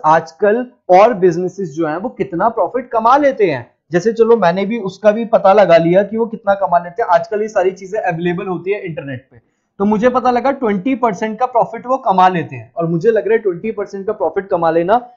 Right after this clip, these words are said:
अच्छी बात होती है, ठीक है। मैंने बोला, "ठीक है, profit consideration भी ठीक है।" And the level of technical know-how, अब आपको ये चीज पता होनी चाहिए, shoes बनाने के लिए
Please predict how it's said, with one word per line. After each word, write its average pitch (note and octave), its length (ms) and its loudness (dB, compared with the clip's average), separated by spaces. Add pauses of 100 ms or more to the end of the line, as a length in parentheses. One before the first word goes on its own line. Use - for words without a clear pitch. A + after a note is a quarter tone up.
(120)
अच्छी D#3 280 -8
बात F3+ 260 2
होती B2+ 260 -8
है, A#2 100 -20 (160)
ठीक F#3+ 120 -4
है। B3 200 0 (960)
मैंने F#3+ 240 0
बोला, G#3 220 2
"ठीक F#3+ 220 -6
है, D3 80 2
profit F3+ 360 0
consideration F#3 560 -2
भी F#3+ 120 -14
ठीक C#3 220 -12
है।" - 180 -14 (280)
And G#3 160 2
the A3+ 100 6
level G3+ 240 4
of C4 120 2 (120)
technical A3 360 2
know-how, D#3+ 460 2 (300)
अब D#3 100 2
आपको G3 260 4
ये G3+ 100 8
चीज G#3+ 260 -6
पता F#3+ 200 -2
होनी G3+ 200 0
चाहिए, G3+ 240 -2
shoes G3+ 340 -6
बनाने E3+ 360 0
के E3+ 160 -2
लिए C#3+ 320 -2